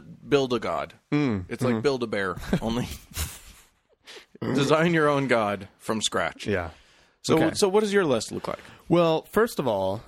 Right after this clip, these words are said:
Speaker 2: um, I kinda took a note from Tom.
Speaker 1: Okay.
Speaker 2: Um, which is where Jesus started
Speaker 1: Mm.
Speaker 2: with, like, the golden rule.
Speaker 1: Okay.
Speaker 2: Right. Um, and so I wanted to acknowledge that in, in my own religion,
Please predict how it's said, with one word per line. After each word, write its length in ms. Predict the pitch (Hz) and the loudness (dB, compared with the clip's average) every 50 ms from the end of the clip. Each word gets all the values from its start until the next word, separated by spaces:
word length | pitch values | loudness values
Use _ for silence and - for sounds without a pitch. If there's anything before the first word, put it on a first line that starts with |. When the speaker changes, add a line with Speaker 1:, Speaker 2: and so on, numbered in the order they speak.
| - - | -10 -4
Speaker 2:
um, 380 | - 131 131 127 127 123 123 - - | -2 -2 0 0 0 -2 -2 -4 -6
I 40 | - | -8
kinda 240 | - - 226 247 254 | -6 -4 -4 -4 -4
took 160 | - 233 - | -4 -4 -2
a 40 | 175 | -2
note 200 | 151 139 131 - - | -2 -2 -4 -4 -4
from 200 | - 135 131 139 | -2 -2 -2 -2
Tom. 460 | - - 104 92 87 87 92 117 135 - _ _ _ - | -2 -4 -4 -4 -6 -6 -8 -8 -10 -14 _ _ _ -4
Speaker 1:
Okay. 240 | 151 208 - - - | -4 -4 -2 0 0
Speaker 2:
Um, 680 | 117 117 117 117 113 113 110 110 110 113 113 113 113 - - - | 0 0 0 0 0 0 0 0 0 -2 -4 -6 -8 -10 -10 -6
which 320 | 139 127 123 120 - - | -4 -2 -2 -2 -2 0
is 320 | 139 123 117 113 110 107 - | 0 0 2 0 -2 -2 -2
where 220 | 120 120 117 113 | -2 0 0 -2
Jesus 360 | 110 - 123 117 107 104 98 - - - - _ _ | -2 -2 -4 -2 -2 -4 -4 -6 -6 -8 -12 _ _
started 560 | - - - 123 107 101 90 - - - - - _ - | -8 -4 -2 -2 -2 -2 -4 -8 -12 -14 -16 -20 _ -4
Speaker 1:
Mm. 160 | - 226 254 | -2 0 2
Speaker 2:
with, 140 | 233 170 120 | 2 0 0
like, 140 | 117 98 - | -2 -6 -6
the 60 | 117 | -4
golden 280 | 104 113 101 92 98 98 | -2 -2 -2 -2 -2 -4
rule. 300 | 98 98 101 95 - - - - | -4 -4 -6 -8 -10 -8 -2 0
Speaker 1:
Okay. 320 | 160 214 - - 131 113 | 0 2 2 0 0 0
Speaker 2:
Right. 280 | 117 104 98 95 - - - - - - - - - - _ | 0 -2 -2 -4 -6 -8 -14 -20 -20 -20 -20 -20 -20 -16 _
Um, 540 | - 127 123 127 127 127 123 123 123 123 127 - - | -4 -2 0 0 0 0 0 0 0 -2 -4 -6 -4
and 320 | 139 131 127 127 127 127 | -2 0 0 0 -2 -2
so 120 | - - 131 | -2 0 0
I 40 | |
wanted 320 | 127 127 147 160 180 196 185 | 0 0 0 0 0 0 0
to 80 | 170 147 | 0 0
acknowledge 680 | 131 120 123 120 110 110 110 110 107 107 101 - - | 0 0 0 -2 0 0 0 0 -2 -2 -4 -4 -4
that 320 | - 110 107 104 104 - - _ - - - - - _ _ _ _ - - | -2 -2 -2 -2 -2 -6 -8 _ -20 -20 -20 -20 -20 _ _ _ _ -8 -4
in, 300 | 143 147 143 139 131 131 | -2 -2 0 0 -2 -2
in 180 | 104 131 127 | -2 -2 -2
my 240 | 123 127 127 131 135 143 | -2 0 0 2 2 2
own 140 | 160 170 165 | 2 2 2
religion, 760 | 147 131 123 120 117 113 107 - 107 92 87 85 - 107 | 0 0 0 0 0 -2 -2 -2 -4 -4 -4 -6 -8 -10